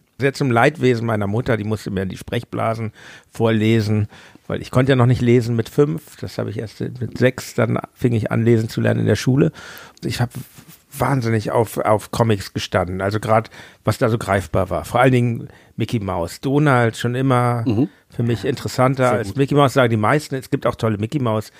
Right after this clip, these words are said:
Speaker 1: Comics, Floyd Gottfredson und so.
Speaker 2: Das stimmt, das
Speaker 1: Da,
Speaker 2: stimmt.
Speaker 1: die sind leider es gibt irgendwie kein, kein, kein Sammelband von den, aber jetzt, ich
Speaker 2: Doch,
Speaker 1: will
Speaker 2: gibt's,
Speaker 1: nicht gleich,
Speaker 2: gibt's, gibt's,
Speaker 1: ja?
Speaker 2: gibt's, aber, äh,
Speaker 1: Aber
Speaker 2: gibt's
Speaker 1: nicht auf
Speaker 2: U-S-Ausgaben. Es gibt keine deutschen Ausgaben
Speaker 1: Ja.
Speaker 2: davon
Speaker 1: Mhm.
Speaker 2: bisher, aber es gibt eine,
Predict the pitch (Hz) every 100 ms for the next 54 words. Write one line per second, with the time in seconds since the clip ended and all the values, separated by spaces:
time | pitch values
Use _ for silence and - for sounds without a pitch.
0 | - - - 113 110 101 - - 107 104
1 | 113 113 - 113 - 117 110 104 - 104
2 | 107 113 - 165 151 - - 135 120 98
3 | - - - - 113 123 98 82 - 143
4 | 143 139 135 180 180 170 151 _ _ -
5 | - - - - - 139 135 - 131 135
6 | 131 127 120 127 120 117 127 113 127 196
7 | 131 95 90 - 104 110 123 135 131 156
8 | - 180 180 185 151 151 165 170 190 -
9 | - 170 139 147 - 139 151 143 143 143
10 | 143 143 135 156 160 175 180 143 127 120
11 | 107 107 - - 131 117 127 117 104 107
12 | 135 139 147 107 113 110 135 127 110 117
13 | 160 -